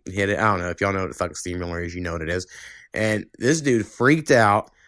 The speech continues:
because he's like, "A one-piece Pyrex glass steamroller?" And I was like, "Well, it's chameleon glass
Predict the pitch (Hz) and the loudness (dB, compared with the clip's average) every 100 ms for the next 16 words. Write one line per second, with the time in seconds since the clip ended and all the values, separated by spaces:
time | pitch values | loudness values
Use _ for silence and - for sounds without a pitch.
0 | _ _ _ 113 123 120 110 104 98 101 | _ _ _ -6 -2 0 -2 -4 -6 -4
1 | 117 139 139 - 127 135 117 - 127 139 | 0 2 2 -2 -2 0 0 -2 0 0
2 | 131 123 131 127 - - 131 127 131 127 | 0 -2 -2 -2 -6 -2 -2 0 0 0
3 | - - - _ - _ _ _ _ _ | -2 -2 -6 _ -20 _ _ _ _ _
4 | _ - - - - 165 175 190 185 185 | _ -4 -2 -2 2 4 6 6 6 6
5 | 196 190 170 135 120 120 117 117 117 117 | 8 8 8 6 4 2 2 4 2 2
6 | - - 113 110 110 117 107 101 98 87 | -2 -6 -4 0 0 0 0 -2 -6 -10
7 | - 98 101 98 90 113 - - - | -10 -6 -4 -2 -2 -2 -2 -6 -8